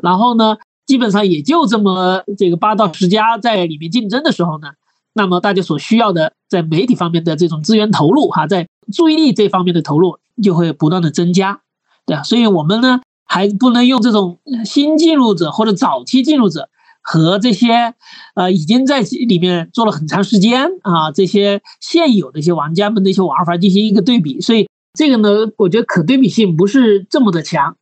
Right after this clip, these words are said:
但是呢，再过两到三年之后，我觉得可以进行这个 apple to apple 的对比哈。它总体而言，我觉得不是新能源车和这个传统燃油车区别啊，它和这两者之间问题不大，还，还主要是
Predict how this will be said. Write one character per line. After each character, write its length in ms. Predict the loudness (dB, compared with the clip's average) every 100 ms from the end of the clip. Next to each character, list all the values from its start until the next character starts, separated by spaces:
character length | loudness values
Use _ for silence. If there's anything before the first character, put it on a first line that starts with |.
| -4
但 120 | 0
是 100 | 2
呢， 100 | 2
再 140 | 2
过 140 | 0 -2
两 160 | -2
到 100 | -4
三 160 | -2 0
年 120 | 0
之 80 | 0
后， 320 | 0 0 -2 -4
我 140 | -4
觉 100 | -2
得 120 | -4
可 180 | -2 0
以 120 | 0
进 160 | 0 -2
行 220 | -2 -2
这 120 | -2
个 100 | -2
apple 280 | -2 0 0
to 100 | 0
apple 300 | 0 -2 -2
的 80 | -2
对 200 | 0 0
比 180 | -2 _
哈。 260 | -8 -8 -8 _ _ _
它 160 | -6 -2
总 160 | 0
体 60 | 2
而 100 | 2
言， 140 | 0 0
我 80 |
觉 100 | 0
得 60 | 0
不 100 | 0
是 180 | 2 0
新 200 | 2 2
能 80 | 2
源 120 | 2
车 200 | 2 2
和 180 | 2 0
这 120 | 2
个 60 |
传 160 | 0 0
统 80 | 0
燃 160 | 0
油 60 | 0
车 160 | 0 0
区 160 | -2
别 220 | -2 -4 -8 _ _ _
啊， 240 | -6 -4 -4
它 140 | -4
和 140 | -2 -2
这 140 | 0
两 200 | 0 2
者 100 | 2
之 100 | 0
间 140 | 0
问 100 | 0
题 80 | -2
不 100 | -4
大， 180 | -4 -4
还， 320 | -2 -2 -2
还 240 | -2 -2 0
主 200 | 0 0
要 220 | 0 -2
是 260 | -2 -4